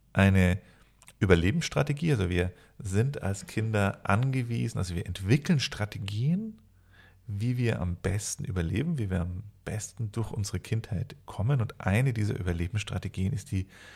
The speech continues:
sogenannte Retterstrategie. Das heißt, wir glauben dann, oder es entwickelt sich in uns ein Muster, dass wir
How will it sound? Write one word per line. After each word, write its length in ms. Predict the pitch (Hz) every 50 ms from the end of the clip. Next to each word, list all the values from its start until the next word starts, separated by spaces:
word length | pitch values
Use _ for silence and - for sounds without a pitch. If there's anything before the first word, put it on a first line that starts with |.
| - - -
sogenannte 640 | - 107 90 98 87 87 85 87 - - 90 85 - - - - - - - 90 85 82 78 80
Retterstrategie. 880 | 87 98 - - 95 82 78 - - - - - - - - - - 104
Das 180 | 104 - -
heißt, 260 | 92 87 - - -
wir 180 | - 87 80 85 - - - - - - - - - - - - - _ _ _ _ _ _ _ _ _ _ _ _ _ _ _ _ _ _ - - - - _ _ _ _ - -
glauben 440 | - - 147 - 110 143 170 170 156
dann, 320 | 147 147 170 220 240 226 - - _ - _ _ - - - -
oder 200 | - 92 92 - - -
es 140 | - -
entwickelt 560 | - - 85 87 - - 107 113 - 170 147 -
sich 220 | - 127 - -
in 80 | - -
uns 240 | - 110 110 110
ein 100 | 101 85
Muster, 420 | 82 80 85 104 117 - - 160 151
dass 200 | 139 117 - -
wir 180 | 110 104 104